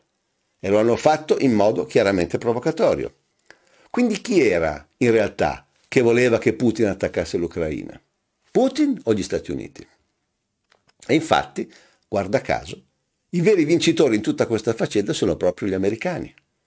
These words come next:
L'Ucraina è stata usata come un'esca, Zelensky ci è cascato in pieno e adesso i suoi concittadini muoiono sotto le bombe.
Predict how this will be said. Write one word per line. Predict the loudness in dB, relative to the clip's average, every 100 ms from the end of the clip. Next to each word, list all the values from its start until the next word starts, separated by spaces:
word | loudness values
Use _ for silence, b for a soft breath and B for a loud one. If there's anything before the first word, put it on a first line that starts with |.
| _ _ _ _
L'Ucraina | 0 2 4 4 2
è | 2
stata | 2 2 2 0
usata | 0 2 2 2
come | 0 2
un'esca, | 2 2 0 -2 -4 -4 _ _ _ _
Zelensky | 0 2 4 2 0 -2
ci | 0 0
è |
cascato | 0 0 0 0
in | -4
pieno | -2 0 0 -2 -8 _ _ _ _
e | 0
adesso | 2 2 2
i |
suoi | 4 4
concittadini | 2 2 2 2 2 4 4
muoiono | 4 2 0
sotto | -2 -4 -2
le | -2
bombe. | -2 -6 -12